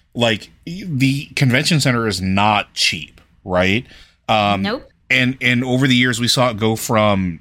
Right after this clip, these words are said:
Speaker 1: two halls to five halls,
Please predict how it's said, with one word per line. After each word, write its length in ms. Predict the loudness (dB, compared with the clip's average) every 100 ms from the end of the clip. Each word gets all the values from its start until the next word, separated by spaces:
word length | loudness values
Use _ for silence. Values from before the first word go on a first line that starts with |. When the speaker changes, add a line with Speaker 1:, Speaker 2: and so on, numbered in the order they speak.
| -8
Speaker 1:
two 280 | -2 0 2
halls 560 | 2 0 -4 -6 -6 -8 -20 -20 _ -4
to 400 | 0 0 -2 -6
five 460 | -4 0 0 -2
halls, 560 | -6 -10 -10 -6 -6